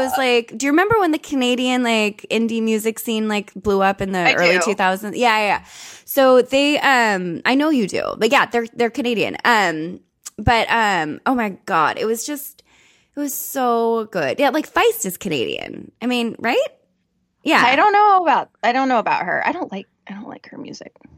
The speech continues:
Speaker 2: but
Speaker 1: I liked one of her songs. Um, I like her, I
Speaker 2: <laughs>
Speaker 1: love her
Speaker 2: I'm
Speaker 1: voice.
Speaker 2: sure I've liked one of her songs.
Speaker 1: <laughs>
Speaker 2: But in general, Canadian, I mean, Arcade Fire, who I know you loved and then t-, started not to love, but,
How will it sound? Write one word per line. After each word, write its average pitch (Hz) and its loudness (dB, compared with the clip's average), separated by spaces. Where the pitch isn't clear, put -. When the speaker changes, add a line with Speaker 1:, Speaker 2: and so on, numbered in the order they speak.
Speaker 2:
but - -4
Speaker 1:
I 269 2
liked 269 -4
one 160 -6
of - -8
her - -10
songs. - -16
Um, 214 2
I 233 0
like 277 0
her, 269 2
I 226 2
Speaker 2:
<laughs> 214 0
Speaker 1:
love 190 4
her 294 2
Speaker 2:
I'm 285 0
Speaker 1:
voice. 147 0
Speaker 2:
sure 190 4
I've 180 4
liked 240 0
one 208 -2
of 190 -12
her 180 -16
songs. 202 -10
Speaker 1:
<laughs> - -8
Speaker 2:
But 254 2
in 311 -2
general, 214 -4
Canadian, 240 -10
I 208 -6
mean, 180 -6
Arcade 180 -6
Fire, 285 0
who 220 -2
I 185 0
know 175 -4
you 165 -10
loved 175 -8
and 170 -12
then 165 -10
t-, - -16
started 170 -10
not 180 -4
to - -6
love, 175 0
but, 175 -2